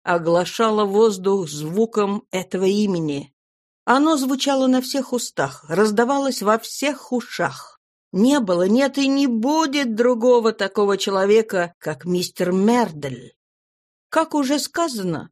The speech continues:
никто не знал, какие подвиги он совершил, но всякий знал, что он величайший из смертных.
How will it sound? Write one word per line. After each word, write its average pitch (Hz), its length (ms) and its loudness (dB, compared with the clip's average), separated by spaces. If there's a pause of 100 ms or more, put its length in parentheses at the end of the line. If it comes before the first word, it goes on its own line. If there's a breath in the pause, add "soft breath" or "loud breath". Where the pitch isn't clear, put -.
никто 233 360 0
не 294 120 2
знал, 262 360 2
какие 285 560 -4
подвиги 190 640 0
он 180 180 2
совершил, 185 760 -2 (100)
но 170 160 0
всякий 160 520 -2
знал, 175 340 0
что 202 240 -4
он 185 160 0
величайший 202 1080 0
из 233 200 -6
смертных. 269 760 -4